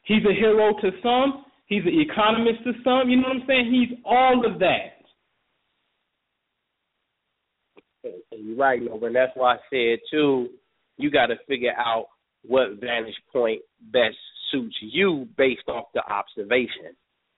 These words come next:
Speaker 1: That's
Speaker 2: If
Speaker 1: right,
Speaker 2: there's
Speaker 1: 'cause it can
Speaker 2: anything,
Speaker 1: affect
Speaker 2: if there's
Speaker 1: you.
Speaker 2: any tool in there to be utilized, you need to go in there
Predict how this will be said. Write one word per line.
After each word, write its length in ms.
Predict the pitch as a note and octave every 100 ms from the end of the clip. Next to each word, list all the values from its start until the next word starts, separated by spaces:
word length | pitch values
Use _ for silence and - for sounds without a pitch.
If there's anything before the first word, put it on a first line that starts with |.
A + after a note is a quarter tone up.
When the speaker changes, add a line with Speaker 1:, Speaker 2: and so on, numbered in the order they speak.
| _
Speaker 1:
That's 160 | A#2+ C3+
Speaker 2:
If 120 | D3+
Speaker 1:
right, 240 | F3+ C#3 C3
Speaker 2:
there's 140 | D#3+
Speaker 1:
'cause 100 | C#3 C#3
it 40 |
can 200 | D3 E3
Speaker 2:
anything, 120 | C3
Speaker 1:
affect 260 | - A3+ -
Speaker 2:
if 40 |
there's 200 | C#3+ C3
Speaker 1:
you. 80 | D3+
Speaker 2:
any 220 | C#3+ C3 -
tool 520 | - A#3+ A3 F#3 G3 G#3 _ -
in 200 | F3 D#3+
there 180 | E3 D#3 -
to 80 | D#3+
be 160 | D3
utilized, 1000 | D3+ C#3+ A#3+ C#4 E3+ A#2+ A2 A2+ A#2+ D3+ _ _ _ _
you 100 | E3+
need 180 | D#3 C#3
to 80 | B2+
go 260 | C3 C3
in 200 | B2 B2+
there 240 | A#2+ A#2+